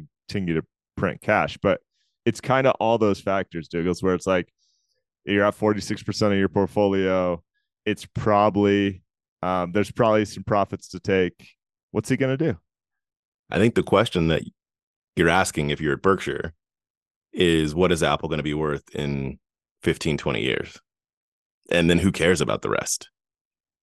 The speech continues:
Speaker 2: I think that's, that's the question. Because you, if you look at it in a different way,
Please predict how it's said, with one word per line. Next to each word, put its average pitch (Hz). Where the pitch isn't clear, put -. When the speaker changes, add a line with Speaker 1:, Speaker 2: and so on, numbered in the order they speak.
Speaker 2:
I -
think 110
that's, 78
that's 87
the -
question. 76
Because 101
you, 92
if -
you 98
look 120
at 110
it -
in 78
a 85
different 78
way, 73